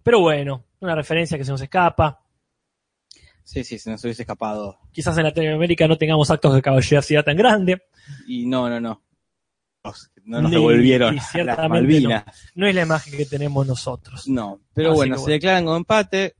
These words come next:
Speaker 2: dicen, bueno, perfecto, dice Flanders, nadie tiene que cortarle el pasto a nadie, Homero dice, "No,
Speaker 1: <laughs>
Speaker 2: porque vos dijiste que el padre del niño que no gane y ningún niño ganó.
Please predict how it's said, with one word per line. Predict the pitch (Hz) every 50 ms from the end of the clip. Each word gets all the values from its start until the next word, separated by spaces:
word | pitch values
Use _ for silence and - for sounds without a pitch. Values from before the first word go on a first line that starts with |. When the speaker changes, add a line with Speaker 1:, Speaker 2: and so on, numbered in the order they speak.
| _ _ -
Speaker 2:
dicen, | 139 135 - 131 139
bueno, | 170 180 151 123
perfecto, | 107 127 135 - 185 165 135 147
dice | 127 107 127 120
Flanders, | - 170 185 185 180 165 151 139 127
nadie | 131 135 135 131 117
tiene | 127 123 123 123 120 110
que | 110 101
cortarle | 110 107 - - 127 123 120 117
el | 107
pasto | - 120 113 - 147
a | 156
nadie, | 165 156 160 165 165 139
Homero | 123 131 139 139
dice, | 131 - - 127 123
"No, | 117 - - _ - -
Speaker 1:
<laughs> | 131 120 - - 151 - - 147 139 120 - 143 139 131
Speaker 2:
porque | 123 113 - 120
vos | 135 160 190 208 196 165
dijiste | 143 120 - - 180 156 131 - - - 120 123 123 131 139 - - - - _ _ _ _
que | - 139 147 147 - -
el | 139 135 131 139 139 135 131
padre | - 180 175 175 160 147 139
del | 131 131 131
niño | 139 147 151 143 131 117
que | 117 117
no | 123 123
gane | 131 131 131 127 127 131 131 - -
y | - 127 131 139 135 - -
ningún | 127 123 127 139 151 156 143 135
niño | 131 123 117 110
ganó. | 107 107 104 104 -